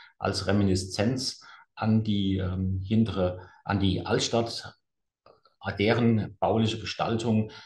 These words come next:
Ähm, darauf hat man eben Wert gelegt, damals schon in Zeiten des beginnenden Tourismus.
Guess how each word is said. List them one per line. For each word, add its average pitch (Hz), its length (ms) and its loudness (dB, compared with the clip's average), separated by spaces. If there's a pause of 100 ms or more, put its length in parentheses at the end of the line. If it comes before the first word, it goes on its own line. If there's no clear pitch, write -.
(360)
Ähm, 98 320 -6
darauf 101 280 2
hat 101 160 -2
man 98 100 -2
eben 90 220 -2
Wert 107 260 2
gelegt, 107 480 0 (360)
damals 101 500 0
schon 95 380 0
in 95 680 -4
Zeiten 123 480 -2
des 92 220 -2
beginnenden 90 680 -2 (120)
Tourismus. 85 640 -6